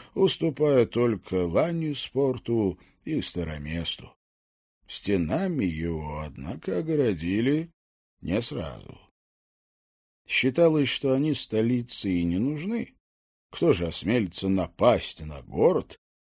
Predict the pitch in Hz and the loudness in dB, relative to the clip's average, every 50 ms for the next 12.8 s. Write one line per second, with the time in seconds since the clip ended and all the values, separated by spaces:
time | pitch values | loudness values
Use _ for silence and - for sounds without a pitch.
0 | _ - 151 151 127 - 139 127 117 120 110 101 110 120 113 - - 127 120 104 | _ -2 0 0 2 2 2 2 2 2 0 0 0 0 0 0 0 0 0 0
1 | - - 127 123 113 101 98 92 107 147 147 143 - - - 60 - - - - | 0 2 4 6 6 4 4 2 0 0 0 0 -2 -6 -12 -16 -16 -16 -18 -18
2 | - - _ _ _ _ _ _ _ _ _ _ - 101 110 104 92 95 98 110 | -20 -20 _ _ _ _ _ _ _ _ _ _ 2 4 4 4 4 2 2 2
3 | 120 113 107 107 104 - - 104 101 95 87 - - 87 107 113 101 - - 95 | 2 2 2 0 0 0 0 0 0 0 0 -2 -2 -2 0 0 0 0 -2 0
4 | 92 107 151 165 147 104 92 82 87 90 80 71 69 82 98 101 98 101 98 85 | 2 4 6 6 6 4 4 0 -2 -4 -4 -4 -4 -2 0 0 2 0 0 0
5 | 76 78 76 - - 92 92 90 92 95 95 90 87 87 87 82 82 80 - _ | -2 -6 -8 -4 -2 0 2 2 2 2 2 2 0 0 -2 -2 -4 -6 -8 _
6 | _ _ _ _ _ _ 80 90 104 107 110 92 80 98 123 143 147 135 139 131 | _ _ _ _ _ _ 0 2 2 2 2 0 2 4 6 6 6 6 6 4
7 | 117 107 - - 110 98 - - - - 85 107 147 170 175 160 139 131 131 135 | 4 4 2 2 2 0 0 -2 -2 -2 0 2 4 4 4 4 4 4 4 4
8 | 135 120 98 - - - 113 107 - - 107 110 110 107 107 101 95 98 101 98 | 4 4 2 0 0 0 0 0 0 0 0 2 2 2 2 2 2 2 0 0
9 | - - 101 113 113 107 101 98 95 92 87 80 - - - - - - 87 104 | 2 2 4 4 6 6 4 2 2 2 0 -2 -4 -10 -20 -18 -4 0 2 2
10 | 107 - 117 107 - 117 120 113 - - 127 127 117 101 98 92 90 87 90 90 | 4 4 2 2 4 2 0 0 2 2 2 4 4 4 4 4 2 2 2 0
11 | 92 92 85 - - - 120 98 85 - - - 82 73 65 62 62 64 65 - | 0 0 0 -2 -2 0 0 -2 -2 -4 -8 -12 -12 -12 -14 -14 -14 -14 -16 -16
12 | - - 73 71 - - - 80 98 107 101 98 95 87 - | -14 -14 -14 -12 -12 -6 -2 0 0 2 2 2 0 -2 -4